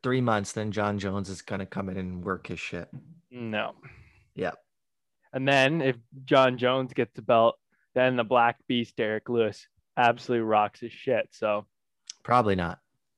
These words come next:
Speaker 2: Derek Lewis is never losing a fight.
Speaker 1: Well,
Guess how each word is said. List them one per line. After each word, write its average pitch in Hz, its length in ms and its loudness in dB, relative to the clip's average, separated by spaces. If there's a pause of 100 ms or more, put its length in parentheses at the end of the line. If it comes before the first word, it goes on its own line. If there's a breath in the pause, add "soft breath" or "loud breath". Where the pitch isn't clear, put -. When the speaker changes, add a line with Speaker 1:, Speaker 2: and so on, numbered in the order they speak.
(380)
Speaker 2:
Derek 120 240 -2
Lewis 110 260 0
is 110 140 -6
never 107 240 -4
losing 110 280 -4
a 98 60 -8
fight. 113 360 -2 (1160)
Speaker 1:
Well, 90 260 -4